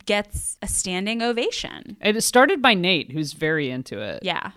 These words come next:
Speaker 1: So after Nate starts a standing ovation, everybody joins him. And David is, uh, he's greeted as a liberator. <laughs>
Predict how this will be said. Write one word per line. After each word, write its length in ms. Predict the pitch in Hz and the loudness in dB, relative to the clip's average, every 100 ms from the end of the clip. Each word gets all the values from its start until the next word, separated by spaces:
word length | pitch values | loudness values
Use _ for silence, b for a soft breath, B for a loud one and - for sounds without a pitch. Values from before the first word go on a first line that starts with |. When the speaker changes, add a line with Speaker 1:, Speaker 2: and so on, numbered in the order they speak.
| _ _ _ - | _ _ _ -2
Speaker 1:
So 180 | 302 - | 0 2
after 320 | 285 - 294 | 2 2 0
Nate 300 | 220 226 - | 2 0 -2
starts 260 | 226 202 | -4 -6
a 60 | 196 | -6
standing 300 | - 185 185 | -8 -6 -6
ovation, 440 | 185 - 240 214 214 | -6 -6 -8 -10 -6
everybody 460 | - 285 285 311 | -4 -4 -6 -6
joins 400 | 302 311 427 370 - | -6 -8 -8 -10 -8
him. 400 | 151 - - - - 233 | -6 -6 -10 -14 -16 -12
And 140 | 233 | -8
David 320 | 262 269 269 | -8 -8 -8
is, 260 | 277 269 - | -8 -10 -10
uh, 240 | 277 269 277 _ _ _ _ _ | -10 -10 -14 _ _ _ _ _
he's 160 | 247 - | -12 -8
greeted 320 | 254 262 269 | -6 -4 -4
as 100 | 262 | -4
a 60 | 254 | -4
liberator. 500 | 262 190 165 180 | -2 -2 0 2
<laughs> 40 | - | 2